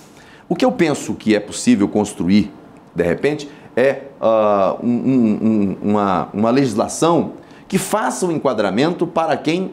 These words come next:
age fora da lei e não criar um modelo de controle. Sabe, eu sou contra. Veja, de-, você tem, antigamente você tinha, de-,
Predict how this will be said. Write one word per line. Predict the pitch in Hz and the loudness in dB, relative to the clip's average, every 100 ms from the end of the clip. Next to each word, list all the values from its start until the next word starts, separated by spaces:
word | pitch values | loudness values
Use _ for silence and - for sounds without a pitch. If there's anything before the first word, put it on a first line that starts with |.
| - | -2
age | 135 165 165 | 0 0 -2
fora | 160 - 160 175 175 - | -6 0 2 2 -2 -6
da | 123 175 | -4 2
lei | 139 104 80 - - - - - - - _ _ _ | 2 2 -4 -12 -20 -20 -20 -20 -20 -20 _ _ _
e | 190 | 2
não | 180 185 247 | 4 4 0
criar | 247 190 139 | 0 2 4
um | 127 | 2
modelo | 117 104 82 143 156 101 80 - - | 0 0 4 4 4 2 -2 -8 -6
de | 160 | -2
controle. | 226 226 180 175 170 92 - - - - - - | 0 2 4 4 4 0 -8 -18 -20 -20 -20 -20
Sabe, | - 190 156 | -6 -4 2
eu | 151 202 | 2 2
sou | 262 | 0
contra. | - 220 233 104 73 - | 0 0 2 0 0 -2
Veja, | 156 185 104 - - | 0 0 0 -6 -6
de-, | - | -4
você | 135 139 208 | -2 0 0
tem, | 226 214 | 2 2
antigamente | 139 127 175 151 180 | 2 2 2 2 0
você | 185 180 | 0 -2
tinha, | - 156 156 113 71 | 0 2 2 2 0
de-, | 92 | -4